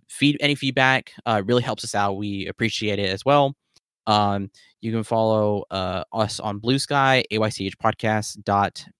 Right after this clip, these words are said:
B sky dot social. You can follow us on Instagram, A Y C H Podcasts. You can follow us, uh, on Twitch, All You Can Hear. You can follow our YouTube, All You Can Hear, where we ha-, or sorry, Twitch, twitch dot T V slash all you can hear. Uh, YouTube,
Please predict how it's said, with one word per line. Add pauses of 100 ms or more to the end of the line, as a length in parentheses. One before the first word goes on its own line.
(100)
B
sky (160)
dot
social. (320)
You
can
follow
us
on
Instagram,
A
Y
C
H
Podcasts. (300)
You
can
follow
us, (100)
uh,
on
Twitch,
All
You
Can
Hear. (300)
You
can
follow
our
YouTube,
All
You
Can
Hear,
where
we
ha-,
or
sorry, (200)
Twitch,
twitch
dot
T
V
slash
all
you
can
hear. (360)
Uh,
YouTube,